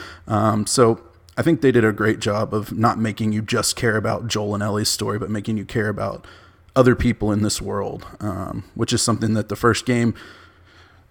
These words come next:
they did a little bit of, uh, you know, like with, uh, I think Michael and Sam were the characters' names. Like, those are probably the characters in the first game that I really cared about the most outside of the, the main, uh, you know, Joel and Ellie and, and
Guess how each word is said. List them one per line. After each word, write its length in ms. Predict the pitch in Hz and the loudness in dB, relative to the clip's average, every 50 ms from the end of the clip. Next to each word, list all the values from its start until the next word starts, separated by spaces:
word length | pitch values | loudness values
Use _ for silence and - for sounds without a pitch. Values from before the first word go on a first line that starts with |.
| _ _ - | _ _ 6
they 120 | 202 190 | 8 8
did 220 | 131 - 165 156 | 10 10 8 8
a 60 | 143 131 | 8 8
little 240 | 123 127 120 117 | 6 6 6 4
bit 220 | 110 107 117 113 - | 4 2 2 0 0
of, 480 | 104 110 110 110 110 113 110 - - - - | 0 0 0 0 0 -2 -4 -6 -8 -4 -2
uh, 100 | 113 117 | 0 0
you 140 | 117 110 | 2 2
know, 120 | 107 107 107 | 2 2 2
like 200 | 107 110 107 - | 0 0 0 0
with, 280 | 123 104 - - - - | -2 -2 -2 -4 -12 -8
uh, 380 | 113 110 110 107 104 107 104 101 | -6 -4 -2 -2 -2 -2 -2 -4
I 20 | 104 | -4
think 200 | - - 120 - | -2 -2 -2 0
Michael 480 | 110 110 113 110 107 - - 120 120 | 2 2 2 0 0 0 0 0 0
and 120 | 113 110 104 | 0 0 -2
Sam 420 | - - 127 117 117 120 123 131 | -2 0 2 2 4 4 4 4
were 80 | 131 127 | 4 4
the 80 | 131 | 2
characters' 460 | 127 - 135 131 127 - 139 123 117 | 2 2 2 0 2 2 0 0 2
names. 340 | 135 131 131 127 127 131 - | 2 2 4 4 4 2 2
Like, 160 | 110 110 - | 0 -4 0
those 160 | - 160 151 147 | 2 2 2 2
are 60 | 156 | 2
probably 240 | - 131 120 117 110 | 2 2 2 2 2
the 100 | 113 107 | 0 0
characters 480 | - 120 110 107 - - 110 104 95 | 0 0 0 0 -2 -4 -4 -4 -4
in 140 | 110 107 107 | -2 -2 -4
the 80 | 107 101 | -4 -4
first 340 | - - 110 107 - - | -4 -4 -4 -2 -4 -4
game 220 | - 110 107 107 107 | -6 -6 -6 -4 -4
that 100 | 110 104 | -4 -4
I 40 | 104 | -4
really 260 | 104 110 107 107 107 | -4 -2 -2 -4 -4
cared 260 | - - 113 104 104 | -6 -4 -4 -4 -4
about 240 | 95 98 101 101 - | -4 -4 -6 -6 -6
the 80 | - | -6
most 380 | 104 104 104 101 101 - - - | -6 -6 -4 -4 -4 -4 -4 -4
outside 440 | 107 107 - - - - 107 101 - | -4 -4 -4 -4 -4 -4 -4 -4 -6
of 180 | 104 101 113 | -8 -8 -6
the, 180 | 110 110 104 95 - | -6 -6 -6 -6 -6
the 120 | 110 107 | -4 -4
main, 420 | 107 104 104 101 101 101 101 101 95 - - - - - | -2 -2 -4 -4 -6 -6 -6 -8 -8 -12 -16 -18 -12 -10
uh, 260 | 107 - 104 101 101 90 | -8 -8 -6 -6 -6 -6
you 80 | 107 | -6
know, 140 | 104 104 101 | -6 -6 -6
Joel 260 | 101 - 104 104 104 | -6 -4 -4 -4 -4
and 80 | 104 104 | -4 -4
Ellie 260 | 98 107 104 101 104 | -4 -4 -6 -6 -6
and, 240 | 101 101 104 - - | -6 -6 -8 -8 -8
and 640 | - 104 101 101 104 101 - - - - - 98 - | -6 -6 -4 -4 -6 -8 -10 -16 -18 -18 -16 -16 -14